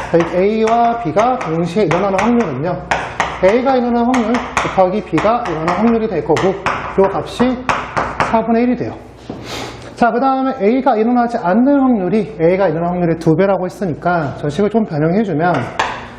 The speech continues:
자, 이렇게 식이 변형이 될 거고, 자, 이거 넘겨가지고 A가 일어날 확률을 구해주면 삼분의 일이 나오겠네요.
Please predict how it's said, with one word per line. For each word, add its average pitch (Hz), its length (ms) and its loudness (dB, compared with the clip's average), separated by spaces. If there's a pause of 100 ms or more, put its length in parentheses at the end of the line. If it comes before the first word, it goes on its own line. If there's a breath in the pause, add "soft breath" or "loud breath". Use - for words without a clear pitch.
(180)
자, 175 180 2 (3250)
이렇게 247 440 0
식이 220 220 -2 (520)
변형이 175 240 2
될 135 160 0
거고, 151 400 0 (320 loud breath)
자, 240 140 4
이거 233 120 2
넘겨가지고 269 880 2
A가 233 300 2
일어날 202 280 2
확률을 247 280 2
구해주면 175 560 0 (1160)
삼분의 226 560 2
일이 254 120 2
나오겠네요. 139 460 -2